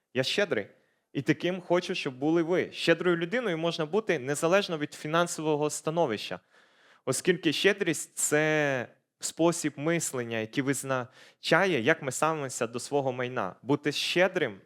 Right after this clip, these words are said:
не завжди легко, але це один з найкращих способів жити так, як Ісус.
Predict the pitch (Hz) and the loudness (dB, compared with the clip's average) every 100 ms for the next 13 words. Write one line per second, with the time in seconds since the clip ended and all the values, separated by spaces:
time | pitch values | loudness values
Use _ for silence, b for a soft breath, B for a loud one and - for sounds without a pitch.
0 | _ 127 131 151 165 165 165 139 120 - | _ -8 -4 -2 -2 -2 0 0 -2 -14
1 | 82 _ _ _ 131 139 - 127 160 139 | -14 _ _ _ 4 4 2 -4 -4 -4
2 | 131 143 143 - - - 135 - 120 113 | -4 0 -2 -2 -14 -6 -6 -6 -6 -6
3 | 117 123 127 - 175 - _ _ _ _ | -2 -2 -2 -2 -2 -2 _ _ _ _
4 | _ _ _ _ - 135 147 - 131 101 | _ _ _ _ -6 -4 -4 -2 -4 -4
5 | - | -8